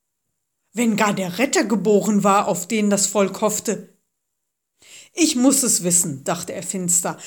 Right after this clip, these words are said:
"so wahr ich König bin im Land." Sogleich ließ Herodes alle Priester und Gelehrten rufen und befahl ihnen:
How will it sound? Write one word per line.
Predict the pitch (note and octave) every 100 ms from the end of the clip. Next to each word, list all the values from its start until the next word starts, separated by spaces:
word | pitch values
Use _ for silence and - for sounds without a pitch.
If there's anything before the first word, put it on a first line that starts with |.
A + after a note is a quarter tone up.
| -
"so | - B3+ E3+
wahr | A#3+ E4 D4+
ich | -
König | - B3+ B3 B3 -
bin | F#3 F#3+ G3+ -
im | A#3+ G#3+
Land." | C#3 C#3 - - _ _ _ _ _ _ _ _ _ _ _ _ _ _ _ _ _ -
Sogleich | G3 F3+ E3 B3+ C4+ G3+
ließ | A3 - -
Herodes | G3 G3 A#3 B3 -
alle | - C4 D#4
Priester | - B3 A#3+ - -
und | A#3+ A3+
Gelehrten | F3 E3 E3+ A3
rufen | G3+ A3 A#3 B3+
und | B3+ A3 F3
befahl | E3+ - D#3 D#3+ F#3
ihnen: | G3 G3+ G#3 -